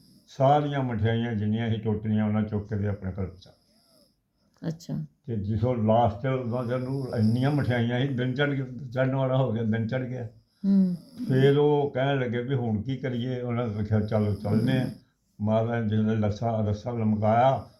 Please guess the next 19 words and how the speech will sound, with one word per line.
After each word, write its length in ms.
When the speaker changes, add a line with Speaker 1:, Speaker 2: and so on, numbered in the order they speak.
Speaker 1:
ਉਹਦੇ 180
ਪਿਤਾ 340
ਨੇ 160
ਸਾਹਮਣੇ 580
ਤੇ 80
ਮੂਸਲ 420
ਨੂੰ 260
ਆਖਿਆ 240
ਵੀ 220
"ਆ 200
ਬਈ 200
ਰੱਸਾ 260
ਪਕੜ 320
ਲਾ 240
ਤੇ 140
ਆ 120
ਉੱਪਰ 320
ਆ 160
ਜਾ।" 240